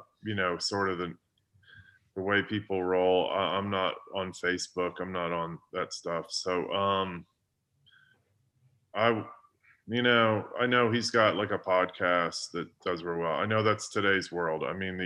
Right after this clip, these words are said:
influencers and all that stuff. Um, you know, if you're gonna be very involved in that,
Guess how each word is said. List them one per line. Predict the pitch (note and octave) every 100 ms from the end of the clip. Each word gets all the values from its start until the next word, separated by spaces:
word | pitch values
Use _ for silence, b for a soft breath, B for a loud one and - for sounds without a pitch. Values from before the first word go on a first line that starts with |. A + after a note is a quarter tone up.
| D2+
influencers | G2 F2+ F#2 F2+ F2 E2+ E2+ E2+ E2
and | D#2+
all | E2 E2
that | D#2
stuff. | - F2 D#2 - G2+
Um, | A2 A2 G#2+ G#2 G2 - _ _ B B B B -
you |
know, | C3 A#2+
if | A2+
you're | B2 C#3
gonna | C#3 A#2+
be | A#2+ A#2+ A2+ -
very | F2 G#2+ A2 A2
involved | G2+ F#2+ F2+ F2 G2 F#2+
in | G#2+
that, | G#2+ G#2+ G#2+